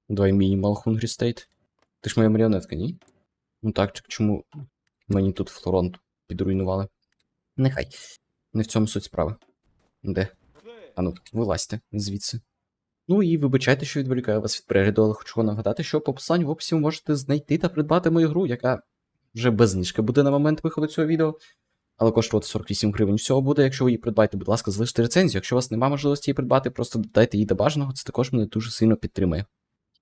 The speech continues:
У, нова П П О шка, ми вивчили нову П П О. На, на. Ми ще сильніші будемо зараз. Сорок третій рік, на, ядерний реактор, може ще ядерний реактор почнемо будувати.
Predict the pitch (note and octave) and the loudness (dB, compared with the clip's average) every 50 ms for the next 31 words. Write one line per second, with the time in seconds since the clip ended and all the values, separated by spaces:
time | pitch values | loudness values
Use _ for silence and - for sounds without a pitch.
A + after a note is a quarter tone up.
0 | _ _ - G3 F#3+ F3+ E3+ D3+ C#3 D3+ D3 D3+ D3 D3 C#3 C#3 C#3 C#3 C3+ C3+ | _ _ -6 -2 0 0 2 2 2 2 0 0 -2 -2 -2 0 0 0 0 0
1 | - B2+ B2 A#2 A2 G#2 G2+ G2+ G#2+ A#2 A2+ A2+ - A#2 A#2 A2+ A2+ A2 A2 A2 | 0 0 0 0 0 0 0 0 -2 -2 -4 -4 -2 -2 0 0 0 0 -2 -2
2 | - G#2 - G#2 G2+ G2 F#2+ - - G2 F#2 F2+ _ _ _ _ _ _ - - | -6 -6 -4 -4 -4 -4 -4 -6 -6 -6 -6 -6 _ _ _ _ _ _ -18 -10
3 | - G2+ F#2+ F2+ F#2 F2+ F2 - _ _ _ _ _ _ _ _ _ _ _ - | -6 -4 -2 -2 -2 -4 -6 -10 _ _ _ _ _ _ _ _ _ _ _ -6
4 | G2 F#2+ - - - G#2 F#2+ - - G2+ G#2 G2+ G2+ - G2+ G2+ G#2 G2+ A2 A#2+ | -6 -4 -4 -2 0 0 0 0 0 0 0 0 0 -2 -4 -4 -2 -2 -2 -2
5 | A#2+ B2+ D3 E3 D3+ - - - - - - - - - - - - _ _ - | 0 0 -2 -2 -2 -6 -10 -16 -20 -20 -20 -20 -20 -20 -20 -20 -20 _ _ -8
6 | - - C#3+ C#3 C3+ C3+ D3 C#3+ C#3+ - C#3 C3+ A#2+ - A#2+ B2 B2 G#2+ - - | -2 -2 -2 0 2 2 2 2 2 0 0 0 0 0 0 0 0 -2 -4 -4
7 | G#2 A2 A2 - G#2+ G2+ G#2 G#2 G#2 F#2+ - - F2+ F#2 F#2+ F#2 G2+ F#2+ - - | -2 -2 0 0 0 0 2 2 2 2 0 -2 -4 -4 -4 -4 -4 -2 2 4
8 | G2 F#2+ E2+ G2 G2+ F2+ G2 F#2+ F#2+ F#2 F2+ F2 - - - - F2 - - F2+ | 4 6 6 4 4 2 2 2 4 4 4 2 0 -4 -8 -8 -8 -8 -6 -6
9 | E2+ - F2+ F#2 F#2 G#2+ | -6 -6 -6 -8 -8 -8